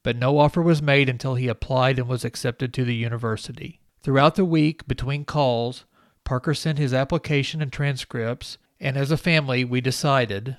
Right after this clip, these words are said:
that if an offer was made, that N U was his best option. We did research on the academics, the cost,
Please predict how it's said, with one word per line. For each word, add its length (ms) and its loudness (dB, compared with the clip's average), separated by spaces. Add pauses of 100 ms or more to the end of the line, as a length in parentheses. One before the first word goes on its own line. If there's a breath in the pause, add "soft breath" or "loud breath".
that 140 10
if 160 8
an 120 8
offer 260 12
was 240 12
made, 380 8
that 140 2
N 200 4
U 140 8
was 180 6
his 140 2
best 320 4
option. 560 0 (260)
We 140 2
did 200 2
research 440 6
on 100 4
the 160 2
academics, 960 2 (120)
the 160 0
cost, 680 2